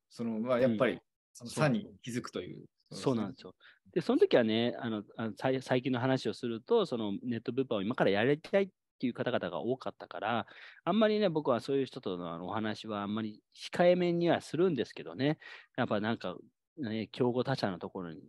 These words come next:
Speaker 2: なるわけですから、マナーっていうのがやっぱあるじゃないですか。
Speaker 1: <laughs> まあ、そうですね。はい。
Speaker 2: で、その中に話を聞いて、ネット物販ってやっぱり商品のリサーチだったりとか、仕入れたりとか、仕入れ金が行ったりとか、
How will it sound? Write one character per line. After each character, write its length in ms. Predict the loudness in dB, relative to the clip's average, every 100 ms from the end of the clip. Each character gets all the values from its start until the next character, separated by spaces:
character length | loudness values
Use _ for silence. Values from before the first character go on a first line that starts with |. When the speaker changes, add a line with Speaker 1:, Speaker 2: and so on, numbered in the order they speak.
| -10
Speaker 2:
な 120 | -2 0
る 80 |
わ 100 | 0
け 100 | -4
で 100 | -10
す 80 | -10
か 140 | -10 -8
ら、 180 | -8 -8 2
マ 160 | 4
ナ 100 | 6
ー 20 | 4
っ 20 |
て 80 | -2
い 40 |
う 20 | -10
の 40 |
が 40 |
や 40 | -8
っ 40 |
ぱ 100 | -2
あ 60 | 0
る 60 |
じ 80 | 2
ゃ 40 | 0
な 100 | -4
い 60 |
で 60 | -8
す 100 | -10
か。 260 | -8 -8 -10 -20 _
Speaker 1:
<laughs> 920 | -6 -2 2 2 2 2 0 -2 -6 0
ま 160 | 2 2
あ、 40 |
そ 120 | 4
う 20 | 0
で 60 |
す 100 | 0
ね。 240 | -4 -4 -8
は 180 | -6 -4
い。 280 | -4 -8 -18 _
Speaker 2:
で、 60 | -4
そ 140 | 0
の 60 | 6
中 200 | 6 6
に 80 | 4
話 400 | 6 6 6 6
を 80 | 6
聞 200 | 4 -2
い 80 | 2
て、 240 | 6 6
ネ 120 | 4
ッ 80 | 0
ト 120 | -4
物 180 | -2 0
販 220 | 2 0
っ 20 | 0
て 140 | -4
や 100 | -4
っ 40 |
ぱ 100 | -2
り 80 | -6
商 240 | 0 2 2
品 100 | 2
の 80 |
リ 140 | -2 -2
サ 180 | 0 0
ー 60 |
チ 100 | 0
だ 120 | -2
っ 20 | -2
た 160 | -4
り 80 | -6
と 100 | -8
か、 140 | -8
仕 240 | -8 -2 2
入 80 | 4
れ 120 | 2
た 120 | -2
り 80 | -6
と 80 | -8
か、 160 | -8
仕 140 | -2 4
入 100 | 4
れ 60 |
金 240 | 4 -2 2
が 80 |
行 140 | 0 0
っ 40 |
た 140 | 0 0
り 80 | 0
と 140 | -8
か、 200 | -8 -8